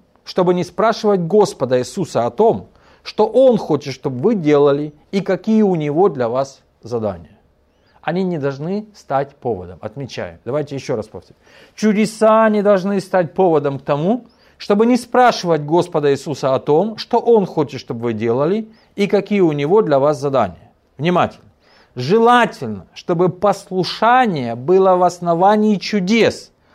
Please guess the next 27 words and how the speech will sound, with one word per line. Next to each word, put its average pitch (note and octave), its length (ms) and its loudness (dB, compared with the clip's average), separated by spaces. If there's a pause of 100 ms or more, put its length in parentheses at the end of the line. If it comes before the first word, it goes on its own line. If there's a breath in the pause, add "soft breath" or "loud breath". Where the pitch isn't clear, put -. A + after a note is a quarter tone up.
(180 soft breath)
а A3 180 2
чудеса G#3 720 2
были E3+ 320 4
тем, C#4 320 0
что - 180 -6
его E3 220 2
сопровождают. A2+ 680 -2 (1800)
Так E4+ 420 4 (240)
вы C#3+ 140 -2
будете C#3 380 -6
стоять B2+ 340 -2
на A#2+ 140 -8
правильном G3+ 640 -2 (220)
основании. G2 640 -16 (1300)
И D#3 80 -4
так G3 240 0
вам F3 200 0
гарантировано, E3 1080 0 (280 soft breath)
что - 180 -14
вы F#3 100 0
будете D#3 360 -4
в - 40 -14
Царстве C3 380 -6
Божьем. F#3+ 360 -8 (2250 soft breath)
Итак, C4 300 4
мы B3 120 2
подытожили G3 840 2